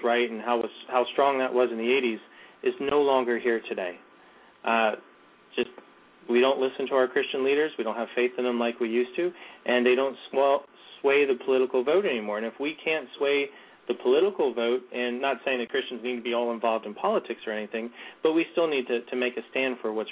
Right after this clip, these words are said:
right. But if we can't have a voice like we used to, we're gonna see all the laws that protect religious freedom, that protect Christianity,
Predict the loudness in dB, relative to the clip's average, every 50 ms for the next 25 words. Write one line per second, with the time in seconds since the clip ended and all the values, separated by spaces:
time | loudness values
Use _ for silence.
0 | -2 0 0 0 0 -2 -4 -8 -16 -20 -20 -20 -20 _ _ 0 2 2 2 2
1 | -2 -4 -2 -2 -2 -2 -2 0 0 0 0 0 0 0 2 4 4 4 2 2
2 | 0 -2 0 0 0 0 2 2 0 0 0 0 0 0 2 2 2 0 0 0
3 | -4 -6 -8 -6 -2 -2 0 0 0 2 2 4 4 4 2 2 2 4 4 6
4 | 4 4 2 0 -6 -10 -8 -8 -8 -6 -2 -2 -2 -2 -2 -4 -4 -2 2 2
5 | 2 2 2 -2 -4 -2 0 0 2 2 2 0 -2 -6 -8 -14 -20 -20 -20 -12
6 | _ -6 -4 -4 -4 -2 0 0 0 0 0 0 -2 -2 -2 -2 -2 0 2 2
7 | 2 4 4 4 4 4 2